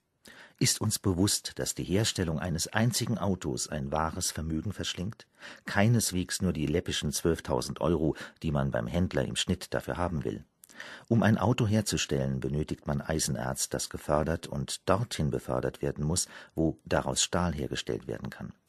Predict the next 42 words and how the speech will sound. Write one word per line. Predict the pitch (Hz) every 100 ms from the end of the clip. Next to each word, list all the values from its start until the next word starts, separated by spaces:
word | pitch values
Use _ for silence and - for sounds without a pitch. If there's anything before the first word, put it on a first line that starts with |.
| - - -
Der | - 78
Stahl | - 95 123
muss | 98 - -
zu |
einem | - 76 -
Autowerk | 107 107 69 60 -
transportiert | - 64 - 65 - 78 -
werden, | 76 92 85 - -
auch | 87
die | 92
Reifen | 80 104 123 - 76
wachsen | 73 - 78
nicht | 71 -
auf | - -
Bäumen, | 92 101 95 - -
sondern | - 104 120 110
werden | 78 90
aus | 87 -
Kautschuk | - 101 - 80 -
produziert, | - 76 - 87 82 - - -
welches | 90 92 -
nicht | 110 - - -
dort | 76 73 80
wächst, | 76 - - 80
wo | 76
man | 73
Reifen | 85 104 - 80
daraus | 65 58 -
macht. | 58 - - _ _ - - -
Muss | 113 -
also | 104 95 85
auf | -
Kosten | - 95 - 90
von | 87
Energie | 90 82 82 80 62 -
transportiert | - - 98 - 92 -
werden. | 64 - - _ _ -
Und | 78 71 -
der | -
Kunststoff | - 127 - 73 -
des | - -
Armaturenbretts | 73 - 107 104 - 98 -